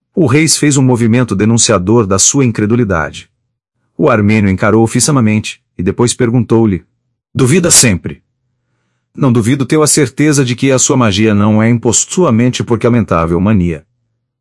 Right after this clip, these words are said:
O armênio desatou a rir, devia ser um rir medonho, porque foi longa e estridente gargalhada,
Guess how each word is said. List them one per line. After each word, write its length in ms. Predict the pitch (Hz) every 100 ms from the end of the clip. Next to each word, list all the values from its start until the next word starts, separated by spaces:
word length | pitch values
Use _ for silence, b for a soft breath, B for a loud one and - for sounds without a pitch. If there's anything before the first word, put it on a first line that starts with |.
| _ _
O 140 | - 139
armênio 340 | 110 107 101
desatou 440 | 95 92 92 101
a 40 | 95
rir, 320 | 95 107 - _ _
devia 300 | - 107 117
ser 220 | 120 135 123
um 60 |
rir 200 | 107 143
medonho, 540 | 156 110 104 113 101 90 _ _ _ _
porque 280 | 104 90 143
foi 180 | 160 139
longa 380 | 110 117 131 101
e 60 |
estridente 560 | 98 - 101 90 101 104
gargalhada, 840 | 104 107 107 92 98 90 76 78